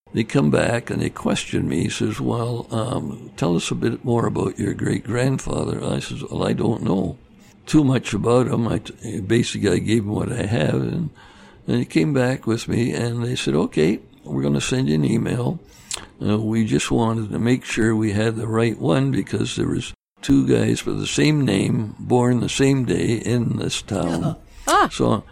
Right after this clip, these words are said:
Speaker 1: so I, I ended up with twenty-one pages of relatives going back to the sixteen hundreds. So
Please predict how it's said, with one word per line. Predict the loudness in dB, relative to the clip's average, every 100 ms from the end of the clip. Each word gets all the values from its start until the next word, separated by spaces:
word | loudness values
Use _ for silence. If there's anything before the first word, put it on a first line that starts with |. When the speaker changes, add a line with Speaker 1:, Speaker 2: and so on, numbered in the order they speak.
| -6
Speaker 1:
so | 2 4 4
I, | 2 -4 -8 -10 -6
I | -2 0
ended | 2 4 4 4
up | 4 4
with | 2 2 -6
twenty-one | -2 2 4 6 4 2
pages | 2 6 8 6 4 -2 -2 -4
of | -4 -2
relatives | 2 4 4 2 0 -2 -2
going | -2 0 2
back | 2 2 -2
to | -2
the | -2
sixteen | 0 0 -2 -2 0 0 0
hundreds. | 0 0 0 -4 -6
So | -4 -4 -4